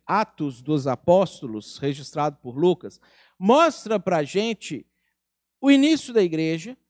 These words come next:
o que que essas pessoas se dedicavam a, e que quando elas faziam isso,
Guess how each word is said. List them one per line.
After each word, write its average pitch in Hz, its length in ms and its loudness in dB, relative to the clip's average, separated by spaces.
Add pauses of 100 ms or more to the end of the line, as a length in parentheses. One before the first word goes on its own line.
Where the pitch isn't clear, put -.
(180)
o 226 100 -4
que 330 240 -4
que 302 120 -6
essas 285 340 -4
pessoas 233 460 0
se 208 160 -10
dedicavam 202 920 -2
a, 156 240 0
e 220 80 -2
que 247 160 -10
quando 339 760 2
elas 269 520 2
faziam 233 840 -2
isso, 196 520 -4